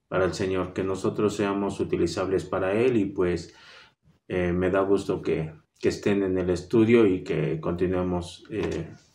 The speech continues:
con estas cualidades del cristiano y, como recordamos, eh, quedamos en los frutos del Espíritu, aquí en Gálatas cinco, veintidós y veintitrés, y nada más vimos cuatro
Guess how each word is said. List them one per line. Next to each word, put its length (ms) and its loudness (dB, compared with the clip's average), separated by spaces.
con 180 4
estas 300 4
cualidades 600 4
del 180 2
cristiano 680 2
y, 680 2
como 280 -2
recordamos, 840 2
eh, 460 0
quedamos 600 4
en 460 -2
los 140 0
frutos 400 4
del 600 0
Espíritu, 580 4
aquí 280 0
en 140 0
Gálatas 600 2
cinco, 440 -2
veintidós 500 2
y 40 0
veintitrés, 880 0
y 360 -4
nada 180 -2
más 220 -2
vimos 400 0
cuatro 480 -2